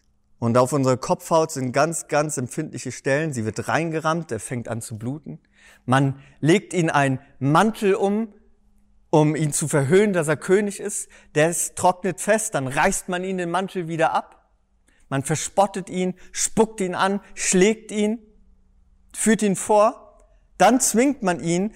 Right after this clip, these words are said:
seinen eigenen Kreuzesbalken, der circa sechzig Kilogramm gewogen hat,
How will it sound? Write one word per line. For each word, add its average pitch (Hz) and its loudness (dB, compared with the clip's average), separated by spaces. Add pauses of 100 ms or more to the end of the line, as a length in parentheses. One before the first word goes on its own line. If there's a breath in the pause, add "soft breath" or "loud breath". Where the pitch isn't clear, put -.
(140 loud breath)
seinen 160 2
eigenen 240 4
Kreuzesbalken, 135 0
der 147 2
circa 240 0
sechzig 226 -2 (960 loud breath)
Kilogramm 127 4
gewogen 117 -4
hat, 131 -4